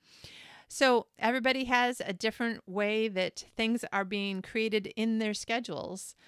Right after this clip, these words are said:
I have another friend who has Netflix or the news on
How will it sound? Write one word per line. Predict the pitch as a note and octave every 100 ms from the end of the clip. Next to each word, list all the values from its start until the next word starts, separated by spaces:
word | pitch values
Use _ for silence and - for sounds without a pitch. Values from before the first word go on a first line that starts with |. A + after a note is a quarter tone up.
| - -
I | F#3+
have | G3+
another | G3+ G3+ A3
friend | - G#3+ G#3+ G#3
who | G#3+ G3
has | G3 G3 F#3+ F#3+
Netflix | F#3+ G#3 G#3+ - A3+ A3+ - -
or | G3+ G3+
the | G3
news | G3+ A#3+ C4 -
on | F#3+ F3+ F3+